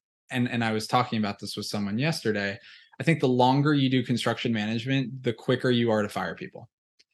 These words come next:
And that's the, no one's good at hiring people. It's fake news. It's impossible. You may think you're good at hiring people,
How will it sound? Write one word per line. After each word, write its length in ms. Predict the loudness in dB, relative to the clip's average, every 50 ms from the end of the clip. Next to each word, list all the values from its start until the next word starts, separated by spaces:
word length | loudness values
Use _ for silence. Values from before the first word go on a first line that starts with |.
| _ _ _ _ -2 0
And 600 | 2 4 4 4 4 2 2 2 0 0 -2 2
that's 340 | 2 4 4 4 2 -2 -6
the, 180 | -4 -4 -4 -6 -8
no 340 | -10 -4 2 4 6 6
one's 220 | 8 6 6 4 4
good 200 | 6 6 6 6
at 80 | 6
hiring 360 | 2 2 0 0 0 -2 -2 -4
people. 460 | -2 -4 -4 -4 -4 -4 -4 -4 -6 -4
It's 400 | -4 -4 -4 -6 -10 -12 -8 0
fake 260 | 2 2 2 2 0
news. 400 | -4 -4 -4 -6 -8 -10 -12 _ -8
It's 140 | -4 0
impossible. 600 | 0 0 0 0 -4 -4 -6 -10 -12 -12 -12 -14 -14 _ _ -6
You 180 | 0 2 4
may 240 | 4 6 6 4 4
think 340 | 2 2 2 4 4 4 2
you're 100 | 0 -2
good 160 | -2 -2 -4
at 80 | -6 -6
hiring 380 | -6 -8 -8 -8 -8 -10 -10
people, 440 | -10 -10 -12 -8 -6 -6 -6 -6 -8